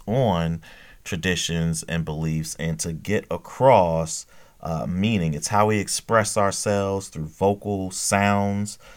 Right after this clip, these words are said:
um, I would say, uh, physical gestures, and even, uh, a, a, a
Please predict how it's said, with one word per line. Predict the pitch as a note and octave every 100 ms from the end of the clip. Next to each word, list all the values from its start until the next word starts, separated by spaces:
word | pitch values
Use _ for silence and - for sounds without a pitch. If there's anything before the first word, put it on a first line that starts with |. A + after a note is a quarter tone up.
| - - -
um, | E2+ E2 D2+ -
I | F2
would | F2 -
say, | - F2+ F2 F2 F2
uh, | F2 D2+ D#2
physical | E2 G2 G2 F#2+ E2+
gestures, | E2 F#2 G#2+ G#2 - G2+ G2+ G2 F#2+ - - - - -
and | E2+ G2
even, | B2+ B2 A#2 A#2
uh, | F#2 G2 -
a, | F#2+ -
a, | -
a | -